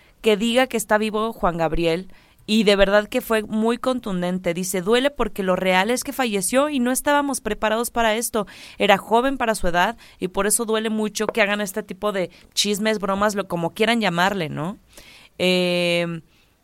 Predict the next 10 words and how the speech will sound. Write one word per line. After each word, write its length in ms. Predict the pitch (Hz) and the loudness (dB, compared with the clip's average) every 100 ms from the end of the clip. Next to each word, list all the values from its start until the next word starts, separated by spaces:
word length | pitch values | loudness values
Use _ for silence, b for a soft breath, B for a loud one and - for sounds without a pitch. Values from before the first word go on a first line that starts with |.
| - | -2
que 120 | 202 | -2
incluso 420 | 196 208 208 247 | 0 -2 4 4
el 180 | 208 190 | 4 2
escuchar 520 | 185 185 190 190 196 208 - - - 113 | 0 -4 0 0 0 -6 -18 -20 -18 -6
algunas 440 | 156 165 180 214 - | -2 -2 0 -2 -2
canciones 400 | 165 156 185 202 | -4 -2 -4 -4
le 100 | 180 | -4
parece 320 | 151 156 185 | -4 -6 -4
muy 300 | 180 180 185 | -4 -4 -2
doloroso. 640 | 196 180 151 156 - 175 | -2 -2 -2 -4 -4 -6